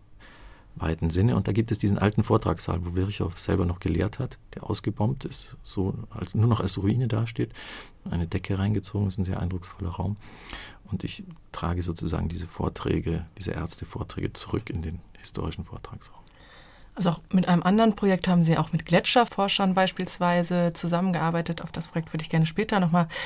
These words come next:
Speaker 2: kommen. Aber grundsätzlich, wie sehen Sie das Verhältnis von Kunst und Wissenschaft?
Speaker 1: Das ist ein Verhältnis, das sehr, sehr stark in Bewegung geraten ist. Also das war ja so ein bisschen so eine Modeerscheinung sogar in den letzten Jahren.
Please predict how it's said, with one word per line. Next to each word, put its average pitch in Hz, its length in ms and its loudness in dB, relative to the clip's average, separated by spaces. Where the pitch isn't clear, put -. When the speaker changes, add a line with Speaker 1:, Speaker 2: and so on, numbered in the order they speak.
Speaker 2:
kommen. 175 320 8
Aber 175 220 8
grundsätzlich, 190 580 0
wie 190 80 0
sehen 240 200 10
Sie 220 80 6
das 185 180 4
Verhältnis 170 580 6
von 165 240 6
Kunst 165 400 4
und 165 140 2
Wissenschaft? - 720 -4
Speaker 1:
Das 117 260 4
ist 127 240 2
ein 113 120 2
Verhältnis, 131 380 4
das 117 140 2
sehr, 117 120 4
sehr 120 100 4
stark - 240 0
in 110 80 6
Bewegung 98 480 4
geraten 82 460 0
ist. - 140 -4
Also 87 120 0
das 90 260 -2
war 104 380 2
ja 95 140 8
so 101 100 2
ein 95 60 2
bisschen 107 320 2
so 104 80 0
eine 98 100 6
Modeerscheinung 90 680 2
sogar 82 240 0
in 82 80 2
den 85 80 2
letzten 85 380 -2
Jahren. 87 280 2